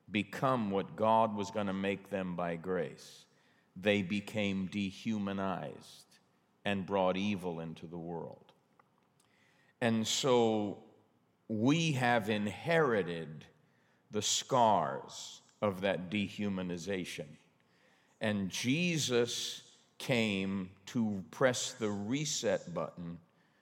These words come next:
to humanize us so that by the time we die and receive our resurrection bodies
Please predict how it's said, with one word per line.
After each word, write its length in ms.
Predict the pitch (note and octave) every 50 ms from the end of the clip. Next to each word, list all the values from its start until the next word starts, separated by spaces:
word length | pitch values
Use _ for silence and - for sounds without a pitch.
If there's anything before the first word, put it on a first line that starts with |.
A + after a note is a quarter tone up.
| _ _ _
to 240 | - - - A#2+ A2+
humanize 1040 | G#2 - - - - D3+ D#3+ E3 D#3+ D3+ A2+ G2 F2+ E2+ E2 D#2+ D#2+ D#2+ D#2 - -
us 420 | F#2+ E2 E2 E2 - - - - - _ _ _ _ _ _ -
so 220 | - - A#2 A2+
that 240 | G#2+ A2+ G#2+ F#2 F2+
by 220 | A2+ A2+ A2+ A2
the 140 | G2+ F#2+ G#2
time 600 | - - - - B2 A#2+ A#2+ A#2 A#2 A2+ G#2+ G#2
we 180 | G#2 G#2 G2+ G2+
die 580 | F#2 E2 G2+ G#2 A2 A2+ G#2 F2 D#2 C#2+ C2+ - - - - _ _ _ _ _ _ _ _ _ _ _ _ _ _ _ _ _ _ -
and 240 | G#2 G#2 G2+ G2
receive 460 | G2 G2 - - - B2 A2+ A2 F#2+ G2
our 160 | F#2+ F#2+ F#2
resurrection 840 | F#2 G2 G2 F#2+ - G2+ G2 F#2 F#2+ F2+ - - - F#2 E2+ F2 E2
bodies 680 | F2+ F#2+ G2 F#2+ E2 D#2 C#2+ G#1+ - - - - -